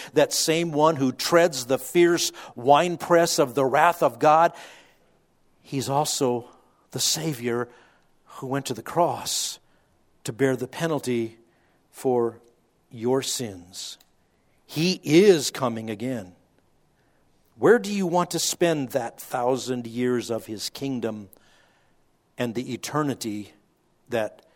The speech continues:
immediately follows it? I've been praying for years, "Your kingdom come,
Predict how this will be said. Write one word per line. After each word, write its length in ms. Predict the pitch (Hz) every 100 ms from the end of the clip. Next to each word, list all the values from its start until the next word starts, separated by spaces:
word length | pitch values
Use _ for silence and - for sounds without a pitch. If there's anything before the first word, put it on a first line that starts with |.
| _ _ _ -
immediately 520 | 123 127 117 104 101
follows 560 | 98 - 120 104 - -
it? 120 | _ _ _ _ _ _ _ _ _ _ _ _ _ _ -
I've 240 | - 175
been 140 | 143 123
praying 340 | - 123 113
for 180 | - 95
years, 640 | 107 135 107 - - - - _ _ _ _ _ _ _
"Your 220 | 117 139
kingdom 720 | 120 - - 135 139 104 87 -
come, 580 | - - 131 165 143